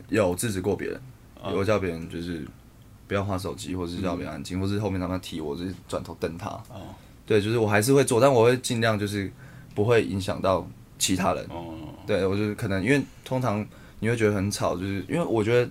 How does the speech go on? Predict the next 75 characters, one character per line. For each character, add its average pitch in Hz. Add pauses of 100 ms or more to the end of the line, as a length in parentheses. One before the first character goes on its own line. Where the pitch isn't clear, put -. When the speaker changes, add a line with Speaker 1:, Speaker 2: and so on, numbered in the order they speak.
Speaker 1:
大 120
家 123
没 123
有 101
这 101
么 95
白 -
痴， -
不 92
会 104
讲 -
那 87
么 87
大 -
声。 - (120)
Speaker 2:
嗯。 92 (240)
Speaker 1:
所 131
以 131
你 113
通 120
常 107
会 113 (280)
很 120
有 117
感 107
觉 90
是， 101 (400)
可 -
能 90
坐 113
你 90
邻 90
座 92
的 69
人， 62
他 -
们 92 (160)
可 92
能 95
是 92
情 -
侣 78
在 90
讲 -
话， 58
然 71
后 87
或 98
是 95
有 95
人 80
他 98
妈 98
有， 87
有 95
男 95
生 104
就 107 (440)
一 -
直 95
爆 92
雷， 50
然 -
后 95
自 95
以 92
为 80
很 87
屌。 - (200)
Speaker 2:
嗯。 87
Speaker 1:
就 85
遇 107
过 104
这 92
种 92